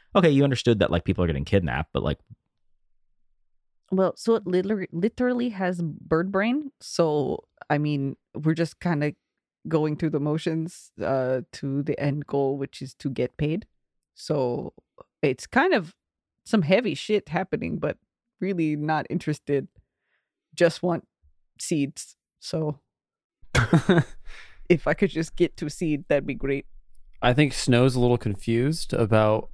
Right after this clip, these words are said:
Speaker 3: uh, why we are still down here, 'cause, uh, he was pretty sure that the dude that was doing all the kidnappings,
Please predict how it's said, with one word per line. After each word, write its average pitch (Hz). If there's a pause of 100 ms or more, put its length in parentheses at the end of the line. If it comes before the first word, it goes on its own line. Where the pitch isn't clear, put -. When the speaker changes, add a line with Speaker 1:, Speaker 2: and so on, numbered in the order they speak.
Speaker 3:
uh, 104
why 117
we 120
are 117
still 170
down 170
here, 202 (320)
'cause, 110 (760)
uh, 107
he 131
was 170
pretty 165
sure 175
that 147
the 123
dude 139
that 135 (140)
was 131
doing 143
all 139
the 135
kidnappings, 170